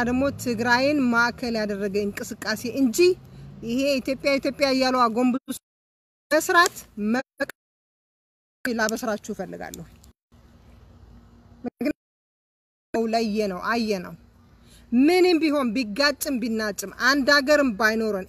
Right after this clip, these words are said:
ኤርትራውያኖቹ የራሳቸው አገር ቢኖራቸው እኛም የራሳችን አገር ቢኖረን ከጎናችን ወገባቸው ሸጥ አርገው ታጥቀው የቆሙት ግን ኤርትራውያን ናቸው። ውጭ ሀገር ያሉ ውስጥ ሀገር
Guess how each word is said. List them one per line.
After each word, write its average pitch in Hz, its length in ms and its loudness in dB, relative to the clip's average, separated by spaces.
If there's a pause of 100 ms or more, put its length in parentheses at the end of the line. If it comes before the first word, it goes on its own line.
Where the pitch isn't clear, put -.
ኤርትራውያኖቹ 294 760 0
የራሳቸው 262 560 0
አገር 254 300 2
ቢኖራቸው 240 600 0 (440)
እኛም 254 360 2
የራሳችን 254 500 -2
አገር 220 260 0
ቢኖረን 254 400 0 (240)
ከጎናችን 262 840 0
ወገባቸው 226 560 -2
ሸጥ - 280 -10 (180)
አርገው 202 340 -2 (440)
ታጥቀው 254 480 2
የቆሙት 277 520 2
ግን 370 160 2 (260)
ኤርትራውያን 202 420 -6
ናቸው። - 300 -16 (1080)
ውጭ 185 260 -2
ሀገር 254 280 6
ያሉ 403 220 4 (580)
ውስጥ 226 340 -4
ሀገር 190 220 -6